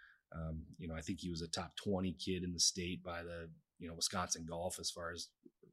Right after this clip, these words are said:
you know, ranking, was a two-time, um, state qu-, qualifier, um,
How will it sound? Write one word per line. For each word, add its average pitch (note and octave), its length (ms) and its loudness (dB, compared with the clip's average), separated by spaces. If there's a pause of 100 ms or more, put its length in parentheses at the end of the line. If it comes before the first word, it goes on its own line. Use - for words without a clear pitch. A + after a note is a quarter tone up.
(120)
you F2+ 100 -8
know, E2 80 -4
ranking, F#2+ 440 0
was E2+ 140 -2
a E2+ 40 -2
two-time, F2 520 -2 (760)
um, D#2 300 -2 (600)
state - 600 4
qu-, - 140 -12 (240)
qualifier, F2 720 4 (280)
um, E2 420 -4